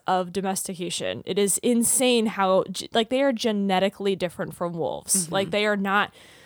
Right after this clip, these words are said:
Speaker 2: And that's the main difference. Like, there's
Speaker 1: Yes.
Speaker 2: something genetically different
Speaker 1: Yep.
Speaker 2: where you, once you can domesticate them, they've, like, broken
Speaker 1: Yes.
Speaker 2: off from their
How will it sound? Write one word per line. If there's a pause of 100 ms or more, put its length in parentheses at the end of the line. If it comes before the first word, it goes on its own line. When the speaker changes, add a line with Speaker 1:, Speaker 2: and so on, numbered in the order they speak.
(160)
Speaker 2:
And
that's
the
main
difference.
Like, (180)
there's
Speaker 1:
Yes.
Speaker 2:
something
genetically
different
Speaker 1:
Yep.
Speaker 2:
where
you, (140)
once
you
can
domesticate
them,
they've,
like, (180)
broken
Speaker 1:
Yes.
Speaker 2:
off
from
their